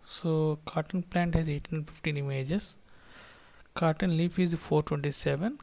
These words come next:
cotton plant is four twenty-one. So total nineteen, one thousand nine hundred fifty-one training data set are available. So this is the percentage of the classes. So which means, uh, among the all classes, uh, this is eight hundred fifteen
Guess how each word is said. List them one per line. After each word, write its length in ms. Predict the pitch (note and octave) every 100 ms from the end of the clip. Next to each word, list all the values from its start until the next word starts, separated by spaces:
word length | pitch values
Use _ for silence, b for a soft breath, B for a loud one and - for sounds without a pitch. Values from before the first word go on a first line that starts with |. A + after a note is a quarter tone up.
| -
cotton 340 | - D#3 -
plant 220 | D#3+ D#3+ F3+
is 80 |
four 300 | - - D#3
twenty-one. 460 | D3+ D#3 C#3+ C#3 C#3
So 160 | - D#3
total 420 | D#3+ D3+ G3 C#4 - -
nineteen, 600 | D#3+ D3+ D#3 D#3+ F3 E3 D#3
one 220 | D3+ D3+
thousand 380 | D3+ D#3 D#3 G3+
nine 160 | D#3 D3+
hundred 260 | D3 D3+
fifty-one 400 | D3 D3 D3 G3 - B B B B B -
training 520 | E3+ E3 E3+ A3 E4 -
data 240 | D#3+ D3+ D3
set 160 | D3
are 160 | D3 C3+
available. 420 | C3 C3+ C3 G#3 B3+ - B B B B
So 320 | - F#3 F3
this 160 | D#3+
is 80 | E3
the 120 | E3
percentage 640 | E3+ - D#3 D#3+ D#3+ D#3+ D#3+
of 100 | D3+
the 80 | D#3
classes. 420 | C#3 C3+ - A3
So 560 | - E3+ D#3+ D#3 D3+ C#3+
which 160 | D3 -
means, 320 | D#3 D#3 -
uh, 220 | D3+ D3 -
among 340 | D3+ D#3+ E3+
the 100 | E3
all 160 | D#3 D#3
classes, 480 | D3+ D3+ - F3 E3+
uh, 140 | D#3
this 220 | D3 D3
is 60 | D3
eight 200 | D3+ D3
hundred 240 | E3 D#3 D#3
fifteen 520 | D3 - D#3+ D#3